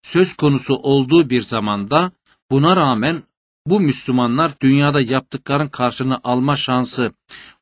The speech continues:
olmadığı halde mallarını Allah için harcadılar.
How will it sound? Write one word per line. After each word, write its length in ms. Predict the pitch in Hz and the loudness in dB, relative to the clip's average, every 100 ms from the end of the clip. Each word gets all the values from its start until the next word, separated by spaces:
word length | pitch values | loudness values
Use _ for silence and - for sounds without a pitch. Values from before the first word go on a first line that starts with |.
| - | 0
olmadığı 600 | 165 185 151 127 131 123 | 2 4 2 0 0 0
halde 640 | 101 110 107 101 151 190 _ _ - | -2 -2 -2 -2 -2 -4 _ _ -4
mallarını 680 | 135 139 135 131 147 165 - | 0 2 2 2 0 0 -2
Allah 380 | 117 120 147 143 | -2 0 0 0
için 460 | 117 - 156 165 - _ - | -4 -4 -4 -4 -10 _ -10
harcadılar. 720 | 113 127 135 117 127 151 | -6 -2 -2 -2 -2 -2